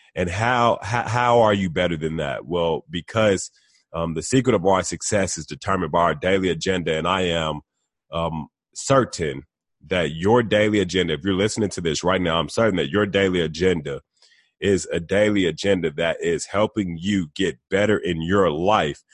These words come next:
because obviously you take your personal growth serious enough to be tuning in to Daily Path. Now, when we talk about what makes one human better than the other,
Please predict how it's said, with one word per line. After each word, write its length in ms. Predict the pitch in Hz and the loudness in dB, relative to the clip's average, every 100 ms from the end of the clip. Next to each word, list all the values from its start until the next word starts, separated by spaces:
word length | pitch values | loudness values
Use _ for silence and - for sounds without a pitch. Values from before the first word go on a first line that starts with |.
| - _ | -20 _
because 300 | 90 92 80 | -2 -2 2
obviously 500 | 92 98 90 - 82 | 2 2 0 -4 -4
you 160 | 85 95 | -2 -2
take 360 | - 90 - | 0 -2 0
your 100 | 80 | -2
personal 480 | - 95 90 - 82 | -2 -2 -2 -2 -4
growth 280 | 82 80 76 | 0 0 -2
serious 680 | - 104 98 80 71 - - _ - | -4 0 0 0 -4 -8 -16 _ -8
enough 380 | 82 95 110 87 - | -2 2 4 2 -2
to 80 | |
be 120 | 78 82 | -6 -6
tuning 400 | - 104 92 80 | 0 0 0 0
in 240 | 92 87 78 | 0 0 -2
to 340 | - 82 78 - _ _ - | -4 -2 -4 -8 _ _ 0
Daily 260 | 95 85 | 2 2
Path. 380 | - 90 71 58 - _ - | 0 -2 -2 -4 -12 _ -4
Now, 340 | 98 87 64 - _ _ _ _ _ _ _ _ _ _ _ _ _ _ _ _ _ _ | 0 0 -2 -8 _ _ _ _ _ _ _ _ _ _ _ _ _ _ _ _ _ _
when 180 | 87 95 | -4 0
we 120 | 95 | 0
talk 340 | - 147 165 | 2 2 2
about 300 | 131 117 107 | 2 2 2
what 180 | 95 120 | 2 2
makes 320 | 104 104 - | 2 -2 -2
one 220 | 92 104 98 | -2 0 0
human 380 | 104 95 85 | 0 0 0
better 280 | 76 98 90 | 0 0 0
than 200 | 85 85 | 0 -2
the 180 | 82 90 | 0 0
other, 420 | 110 73 64 - | 0 0 -6 -10